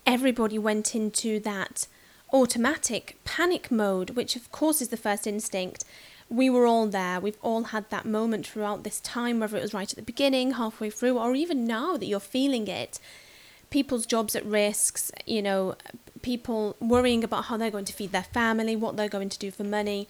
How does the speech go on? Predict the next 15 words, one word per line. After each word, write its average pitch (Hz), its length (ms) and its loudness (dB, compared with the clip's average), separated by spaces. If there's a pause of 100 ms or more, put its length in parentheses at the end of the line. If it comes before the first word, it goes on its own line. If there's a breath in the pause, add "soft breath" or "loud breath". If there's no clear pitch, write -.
(520 loud breath)
And 226 560 4 (720)
then 370 180 6
I 392 80 4
do 349 260 2
think 339 440 -2
that - 340 -4 (640)
it's - 200 -2
enabled 294 520 0
us 254 120 0
to 247 120 -6
take 262 480 -2
a 233 80 -2
real 269 280 2
kind 254 300 -2
of 226 140 -2